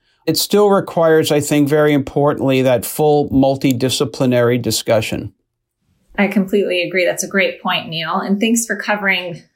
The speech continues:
Speaker 2: uh, helping us understand all that real-world evidence. We've also seen promising data in terms of the combination of radium two two three with sipuleucel T.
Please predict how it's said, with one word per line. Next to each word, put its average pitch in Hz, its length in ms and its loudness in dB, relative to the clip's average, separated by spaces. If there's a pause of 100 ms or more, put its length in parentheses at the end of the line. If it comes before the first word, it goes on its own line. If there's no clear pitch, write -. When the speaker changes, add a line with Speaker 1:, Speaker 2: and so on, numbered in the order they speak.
(160)
Speaker 2:
uh, 165 220 0
helping 190 300 -2
us 175 120 -4
understand 180 540 -2
all 165 120 0
that 175 180 -2
real-world 165 440 -8
evidence. - 800 -8 (800)
We've 220 160 -6
also 254 300 -2
seen 175 260 -14
promising 170 520 -8
data 170 420 -4
in - 80 -20
terms 165 460 -16
of 156 240 -6
the 156 60 -12
combination 175 560 -10
of 165 100 -16
radium 170 280 -8
two 165 160 -18
two 160 200 -20
three 170 500 -10
with 170 140 -16
sipuleucel 165 680 -14
T. - 420 -16